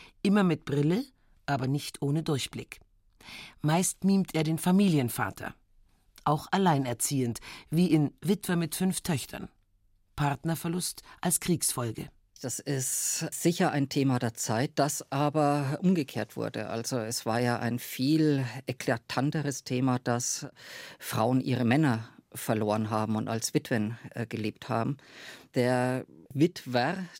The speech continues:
Speaker 2: der alleinstehende Mann, der war ja ein eher seltenes Phänomen. Aber das ist eine ganz übliche, äh, Technik, äh, des Humoristischen, dass man das Wohlbekannte so leicht verfremdet und umkehrt und so in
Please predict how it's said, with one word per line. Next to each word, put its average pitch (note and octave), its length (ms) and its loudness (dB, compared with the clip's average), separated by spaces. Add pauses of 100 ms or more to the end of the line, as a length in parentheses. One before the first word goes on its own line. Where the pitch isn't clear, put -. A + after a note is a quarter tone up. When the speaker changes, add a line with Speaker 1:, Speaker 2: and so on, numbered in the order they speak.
Speaker 2:
der C3 140 -2
alleinstehende B2 640 0
Mann, B2 300 2 (360)
der A#2+ 160 -2
war A#2 120 0
ja B2+ 200 0
ein B2 180 0
eher B2 200 0
seltenes B2+ 540 -2
Phänomen. A#2+ 540 -2 (300)
Aber C#3+ 220 0
das C#3+ 180 -2
ist C#3+ 160 -4
eine C#3 180 2
ganz C3+ 300 0
übliche, C3 600 0 (140)
äh, B2+ 160 0
Technik, B2+ 800 -2
äh, B2+ 160 0
des B2 200 -4
Humoristischen, B2 680 0
dass A#2+ 180 0
man B2 160 4
das A#2+ 300 -2
Wohlbekannte C3 640 2
so B2 120 -4
leicht A#2+ 240 0
verfremdet B2 580 0
und A#2 200 -2
umkehrt B2+ 560 2 (320)
und A#2+ 200 0
so A#2+ 280 4
in B2+ 560 4